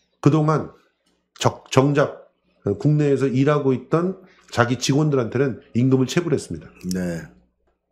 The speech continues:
Speaker 2: 뭐 성차별 이런 것도 있었다고
Speaker 1: 네.
Speaker 2: 얘기가 들리고.
Speaker 1: 이런 그 행태들을 보면 이 사람의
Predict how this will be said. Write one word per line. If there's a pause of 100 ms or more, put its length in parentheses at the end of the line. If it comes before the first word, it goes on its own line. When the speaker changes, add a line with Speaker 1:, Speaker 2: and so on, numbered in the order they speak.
(140)
Speaker 2:
뭐
성차별
이런
것도
있었다고 (180)
Speaker 1:
네.
Speaker 2:
얘기가 (220)
들리고. (800)
Speaker 1:
이런
그
행태들을
보면
이
사람의